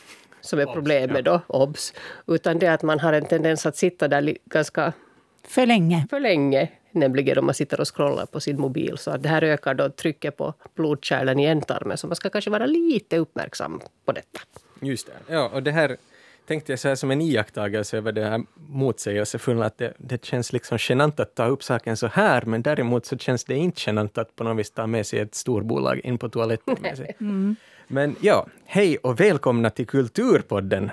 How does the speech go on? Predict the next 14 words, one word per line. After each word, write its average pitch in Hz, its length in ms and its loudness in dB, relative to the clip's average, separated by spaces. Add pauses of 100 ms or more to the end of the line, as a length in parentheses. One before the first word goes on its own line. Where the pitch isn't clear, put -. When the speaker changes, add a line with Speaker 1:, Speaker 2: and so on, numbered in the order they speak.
Speaker 2:
där 117 200 2
vi 117 100 0
idag 131 340 2
ska - 120 -6
tala 113 240 2
om 110 120 4
nittonåttiofyra, 120 1200 0 (380)
George 123 300 0
Orwells 110 340 4
sista 120 400 0
och 101 60 0
mest 107 200 2
berömda 110 380 2
roman, 117 480 2